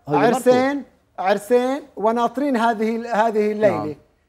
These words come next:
Speaker 2: ليه الل-، اليوم لأنه
Speaker 1: ما هو،
Speaker 2: الحوار
Speaker 1: ما هو اختار هذا الأمر يا
Speaker 2: فضيلة الشيخ، الحوار جريء والحوار عم بيطرح حواجز
Speaker 1: نعم.
Speaker 2: الشباب اليوم بالقرن الألفين وعشرين.
Speaker 1: نعم.
Speaker 2: في كتير ناس عم تتزوج أونلاين.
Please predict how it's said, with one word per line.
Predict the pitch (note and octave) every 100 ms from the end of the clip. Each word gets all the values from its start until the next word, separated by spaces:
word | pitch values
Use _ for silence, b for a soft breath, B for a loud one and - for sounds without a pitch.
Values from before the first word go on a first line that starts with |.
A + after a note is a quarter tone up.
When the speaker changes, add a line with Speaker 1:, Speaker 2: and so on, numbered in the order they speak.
| _
Speaker 2:
ليه | D#3+ A3+ C4
الل-، | A#3+
اليوم | C4+ G#3 C4+ D4
لأنه | A#3 B3+ C4
Speaker 1:
ما | - - A3
هو، | F3+ D#3+
Speaker 2:
الحوار | A3 C4+ C#4
Speaker 1:
ما | E3
هو | G#3 D#3
اختار | - E3 D#3 C#3
هذا | C3
الأمر | B2 B2+ A2 G#2+
يا | G3+
Speaker 2:
فضيلة | C4+ G#3+
الشيخ، | - A3+
الحوار | G#3 - G#3+ A#3 C4+ G#3
جريء | G#3 G#3+ C4+ F#4 G#3
والحوار | G#3 F3 A3+ B3+ C4
عم | G3 G3
بيطرح | D4 C4+ -
حواجز | G#3+ B3+ A3 F3+
Speaker 1:
نعم. | F#2+
Speaker 2:
الشباب | G#3 G3 C4+ G#3+
اليوم | G#3+ A#3+ C#4+ G#3
بالقرن | A3+ C4+ A#3+
الألفين | A3+ G3+ B3
وعشرين. | G3 F#3+ C4 C4 -
Speaker 1:
نعم. | -
Speaker 2:
في | -
كتير | G#3+ C4 C4
ناس | C4 C#4
عم | G#3
تتزوج | G3+ F#3 A3 B3+ C4+ D4 - D4+
أونلاين. | A#3+ D#3 B2+